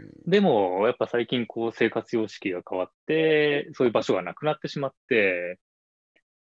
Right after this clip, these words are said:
あの、神様ってものを考えたりとか、祈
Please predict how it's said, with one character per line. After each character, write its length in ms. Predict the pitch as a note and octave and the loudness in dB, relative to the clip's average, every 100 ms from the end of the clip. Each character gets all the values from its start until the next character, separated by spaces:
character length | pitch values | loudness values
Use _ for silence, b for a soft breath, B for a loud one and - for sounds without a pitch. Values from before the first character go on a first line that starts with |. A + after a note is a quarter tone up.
| _ _ _ | _ _ _
あ 140 | A2+ | -2
の、 400 | G#2 G2 G2 F#2+ | -2 -4 -4 -6
神 240 | - B2+ G#2+ | -2 -2 0
様 220 | G2 F2+ | -6 -8
っ 60 | - | -8
て 80 | A2 | -6
も 120 | A#2+ | -2
の 80 | C#3 | -2
を 40 | |
考 320 | - G#2+ G#2+ G#2 | -2 -6 0 0
え 60 | |
た 100 | G2 | 0
り 120 | F2+ | -6
と 120 | - F2 | -8 -8
か、 240 | F#2 - | -6 -6
祈 120 | C#3+ | -6